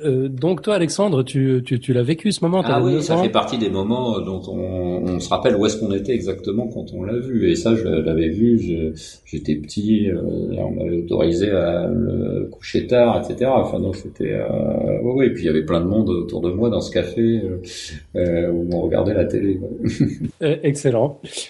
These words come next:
Speaker 1: Euh, on a un autre, euh, commentaire d'auditeur qui concerne l'épisode cent quarante-quatre sur Hack Your P H D.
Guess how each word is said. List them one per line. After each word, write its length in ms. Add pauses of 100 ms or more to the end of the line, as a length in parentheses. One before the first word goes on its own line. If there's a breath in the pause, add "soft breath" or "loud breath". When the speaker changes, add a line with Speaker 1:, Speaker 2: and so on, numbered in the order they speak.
(140 loud breath)
Speaker 1:
Euh, 280
on 160
a 40
un 120
autre, 320
euh, 180
commentaire 480
d'auditeur 560
qui 140
concerne 360
l'épisode 380
cent 160
quarante-quatre 640
sur 260
Hack 180
Your 140
P 200
H 120
D. 260